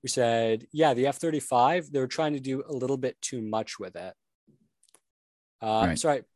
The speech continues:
Speaker 1: Paul, I see you unmuted yourself there. Do you wanna weigh in a little bit on this? 'Cause I know we've talked about this
Speaker 2: Right.
Speaker 1: briefly before.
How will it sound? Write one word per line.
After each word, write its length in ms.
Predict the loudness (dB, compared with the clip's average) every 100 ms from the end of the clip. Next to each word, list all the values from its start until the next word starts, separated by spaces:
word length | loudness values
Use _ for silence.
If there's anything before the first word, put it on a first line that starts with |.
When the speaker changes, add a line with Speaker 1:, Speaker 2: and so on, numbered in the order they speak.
| -4
Speaker 1:
Paul, 200 | 2 4
I 80 | 4
see 180 | 0 -2
you 100 | -2
unmuted 420 | -2 -2 -4 -6
yourself 320 | -8 -8 -8
there. 120 | -8
Do 40 | -4
you 60 |
wanna 180 | -4 -2
weigh 240 | 0 0
in 100 | 0
a 40 | -4
little 220 | -6 -6
bit 180 | -4 -4
on 180 | -4 -4
this? 340 | -8 -10 -14
'Cause 300 | -12 -10 -10 -8
I 80 | -2
know 80 |
we've 160 | -2 -2
talked 300 | 0 0 2
about 180 | -4 2
this 160 | 0
Speaker 2:
Right. 100 | 0
Speaker 1:
briefly 380 | -8 -10 -8 -12
before. 560 | -12 -14 -10 -10 -10